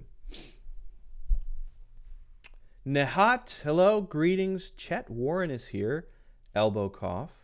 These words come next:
Elbow cough indeed. Ni-, nis-, nis-, Nasi, hello. Hi, Luke. Hi, everyone. Long time no see. Gillinson from Morocco. Great to have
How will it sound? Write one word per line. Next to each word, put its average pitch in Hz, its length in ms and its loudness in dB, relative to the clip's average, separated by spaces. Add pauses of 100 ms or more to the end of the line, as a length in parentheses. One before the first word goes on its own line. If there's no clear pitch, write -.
(3500)
Elbow 95 220 -2
cough 95 280 -6
indeed. 120 380 -6 (300)
Ni-, 127 220 -2 (100)
nis-, 117 480 -8
nis-, 120 440 -10
Nasi, 143 800 -6 (340)
hello. 165 360 -8 (480)
Hi, 143 80 -4
Luke. 151 240 -4
Hi, 143 80 0
everyone. 143 400 -4
Long 135 160 -6
time 135 240 -8
no 127 160 -6
see. 147 540 -4 (1000)
Gillinson 110 800 -6 (100)
from 101 520 -10 (100)
Morocco. 90 1000 -8 (600)
Great 110 200 -8
to 110 80 -12
have 101 240 -8